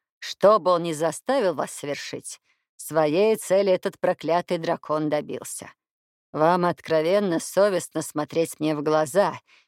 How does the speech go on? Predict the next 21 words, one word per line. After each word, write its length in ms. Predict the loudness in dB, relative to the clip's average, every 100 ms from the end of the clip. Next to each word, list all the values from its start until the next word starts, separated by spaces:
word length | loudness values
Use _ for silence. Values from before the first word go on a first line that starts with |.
| -6
и, 80 | 0
я 160 | 0
полагаю, 560 | 2 4 4 4 2 2
в 20 |
глаза 360 | 2 0 2 2
лорду 400 | 2 0 0 0
Гордону 640 | 2 2 2 0 2 0 -2 _ _ _ 0
вы 220 | 2 2
посмотреть 680 | -2 -4 -6 -4 -2 -2 0
также 380 | -2 -2 -6
не 120 | -8 -8
сумеете». 760 | -4 -2 -2 -4 -8 -12 -14 _ _ _ _ _ _ _ _ _ _
Моя 220 | -4 0 0
опущенная 500 | 0 -2 0 0 0
голова 400 | 2 2 4 2
опустилась 560 | -2 -8 -4 -4 -4
ещё 220 | -8 -4
ниже. 420 | -2 -2 -4 -10 -16 _ _ _ _ _ _ _ _ _ _ _ _ -20
Стыд 340 | -12 -4 -4
жёг 360 | 0 0 0 -2
неимоверно, 720 | -2 0 0 -2 -4 -6 -8